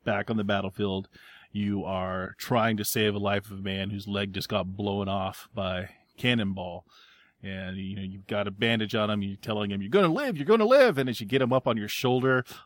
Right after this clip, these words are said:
a bullet round takes him right in the head, killing him as, uh, <laughs> after your hard work trying to save him. And you look around you, and, uh, there's just violence all around, guns exploding, cannonballs, uh,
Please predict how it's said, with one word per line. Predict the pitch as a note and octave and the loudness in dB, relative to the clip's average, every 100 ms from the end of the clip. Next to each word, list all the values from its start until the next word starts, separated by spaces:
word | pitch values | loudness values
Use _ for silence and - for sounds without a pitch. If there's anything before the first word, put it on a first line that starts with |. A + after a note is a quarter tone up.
| - | -10
a | |
bullet | G2+ B2+ A#2 A2 | -4 2 2 2
round | G#2 G#2 G2+ | 0 0 0
takes | - G#2 A2 | -2 -6 -2
him | G2+ | 0
right | G2+ G#2 | 0 -2
in | G2+ | -2
the | G2 | -2
head, | G#2+ F#2+ - - | -2 -6 -12 -8
killing | A#2 A2 | -4 -2
him | G#2 G2+ - | -2 -4 -4
as, | G2+ F#2+ - | -6 -6 -2
uh, | G#2 E2+ - - - - | -2 -2 -4 -16 -12 -10
<laughs> | - _ - - G3+ | -10 _ -20 -14 -4
after | A2+ G#2+ | -2 -2
your | A2 G#2+ | -2 -2
hard | F#2+ A#2 A2 | 2 6 6
work | G#2+ G#2 - | 4 -2 -2
trying | A2 G2+ G2 | 0 0 0
to | G2 G#2 F#2+ F#2+ | -4 -4 -4 -6
save | - - G#2+ G2+ | -6 0 0 0
him. | F#2+ | -4
And | F#2+ F#2+ | -6 0
you | |
look | A#2 C3 | 0 2
around | G#2+ G#2+ G#2+ G#2+ | 0 2 2 0
you, | F#2 F2+ - - - - | -4 -6 -12 -20 -20 -10
and, | G#2 F#2+ F#2+ F#2 F#2 F2+ E2+ | -4 -2 0 0 -2 -4 -6
uh, | F2+ | -10
there's | E2+ F2 - | -10 -10 -10
just | - G#2 - - - | -8 -6 -6 -10 -12
violence | A#2+ G#2 B2 B2 A#2 A2 - - - | -8 4 6 6 2 0 -2 -8 -4
all | B2 A2+ | 0 2
around, | G#2+ G#2 G2+ G2 G2 F#2+ | 4 2 2 0 -2 0
guns | G#2+ G2+ G2+ | 2 2 -2
exploding, | - - G2+ G2 G2 F#2+ F#2 | -8 -2 0 2 2 0 -4
cannonballs, | - G#2 G2 G2 G2 F#2+ F#2 - - | -2 0 0 2 2 2 0 -2 -2
uh, | F#2 F2+ F2+ F2+ | -2 -2 -2 -4